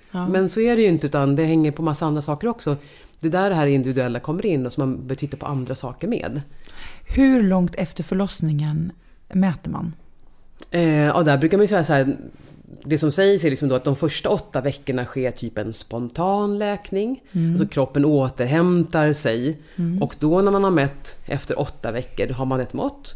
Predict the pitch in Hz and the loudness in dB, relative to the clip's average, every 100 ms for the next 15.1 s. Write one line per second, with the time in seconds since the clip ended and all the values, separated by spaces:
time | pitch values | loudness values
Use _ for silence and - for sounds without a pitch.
0 | - 175 160 170 196 - 151 147 147 - | -8 -4 -4 -4 -6 -2 2 2 2 0
1 | 233 - 156 143 139 135 127 151 127 147 | -2 -2 0 0 0 -2 -2 -2 -2 -2
2 | 208 214 196 - - 170 170 156 143 143 | -2 -2 -6 -12 -6 0 2 2 2 0
3 | 139 139 - - - - 147 143 135 139 | 0 0 -2 -4 -4 -2 2 2 4 2
4 | 262 269 220 196 - 147 127 127 127 123 | 2 0 -4 -4 -4 -2 -4 -4 -4 -8
5 | 113 - - - - - 131 123 107 - | -10 -14 -20 -20 -18 -8 -6 -6 -8 -10
6 | - 135 120 120 - - - - 156 190 | -12 -8 -8 -8 -12 -20 -10 -4 -2 0
7 | 208 208 196 180 139 131 127 - - - | 0 0 0 0 0 0 -4 -6 -16 -6
8 | - - 180 151 - _ - - - - | -4 -4 -6 -8 -16 _ -20 -20 -20 -20
9 | - - - - - 165 156 160 170 190 | -20 -20 -20 -18 -2 -2 0 0 0 0
10 | 165 143 208 226 208 190 175 147 - 139 | -2 0 2 4 4 2 2 0 0 -2
11 | 131 127 123 123 - - 131 - - 135 | 0 -2 -4 -6 -12 -14 -14 -12 -8 -6
12 | 127 - 135 - 214 202 151 120 - 120 | -6 -10 -12 -10 -6 -4 -6 -8 -6 -8
13 | 113 117 117 113 117 113 110 120 - - | -6 -6 -6 -6 -6 -6 -6 -8 -12 -16
14 | - - 98 98 117 - - 113 110 - | -12 -6 -6 -6 -8 -10 -8 -10 -8 -10
15 | 143 | -10